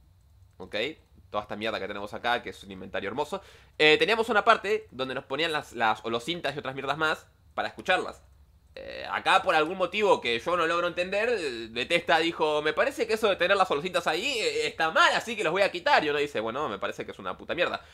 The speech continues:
Otra cosa que quitaron del inventario, que no entiendo por qué, es que tenía, el Pip-Boy tenía unos tres botones acá en rojo, que eran como atajos a distintas partes de, de lo que es, bueno, ah, el inventario.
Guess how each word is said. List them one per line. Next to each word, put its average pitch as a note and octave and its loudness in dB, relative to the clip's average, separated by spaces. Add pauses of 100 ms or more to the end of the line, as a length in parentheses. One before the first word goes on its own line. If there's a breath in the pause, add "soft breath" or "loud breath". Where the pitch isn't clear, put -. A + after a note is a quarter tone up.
(120 loud breath)
Otra F#3 2
cosa G#3 0
que E3+ -2
quitaron G#3+ 2
del C3 -4
inventario, F#3+ 2
que G2+ -10
no C3+ 0
entiendo C#3 -4
por F3 -6
qué, G#3+ -4 (260 loud breath)
es E3 -4
que F#3+ 2
tenía, F#3 2 (380)
el B2 -2
Pip-Boy F#3+ -4
tenía D#3+ -4
unos D#3+ -4
tres E3 -2
botones D#3 -2
acá E3 2
en A#2 -6
rojo, F3 -2
que D3+ -2
eran D3 -2
como B2 -2
atajos F3+ 0
a A#2 2
distintas D3 -2
partes D#3 2
de, G#2 -2
de G2+ -6
lo G2+ -2
que A#2+ -2
es, B2 -8
bueno, A2 -2
ah, F#2+ -4
el G#2 -6
inventario. A2 0